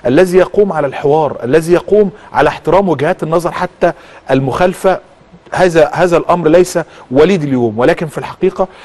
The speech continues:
هذا هو الميراث التاريخي التي ترثه المؤسسة الدينية التي تعبر عن الإسلام في مصر، التي يأتي الجبرتي منذ ال-،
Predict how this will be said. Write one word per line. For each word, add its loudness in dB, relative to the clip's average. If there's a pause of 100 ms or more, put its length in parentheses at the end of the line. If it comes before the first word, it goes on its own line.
(100)
هذا 2
هو 2
الميراث 0
التاريخي 0 (300)
التي 0
ترثه 0
المؤسسة -4
الدينية 0
التي 2
تعبر 0 (320)
عن 0
الإسلام -2
في -4
مصر، -4 (380)
التي 0
يأتي 0
الجبرتي -2 (300)
منذ -4 (140)
ال-، -2